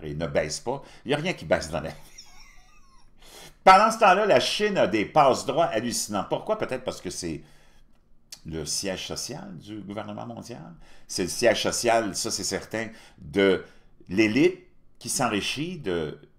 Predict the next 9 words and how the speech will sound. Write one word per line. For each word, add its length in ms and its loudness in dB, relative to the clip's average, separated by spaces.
ce 200 -8
complexe 560 -2
industriel, 880 -6
militaire 680 -10
même. 320 -18
On 60 -20
va 100 -8
aller 140 -4
voir 340 -12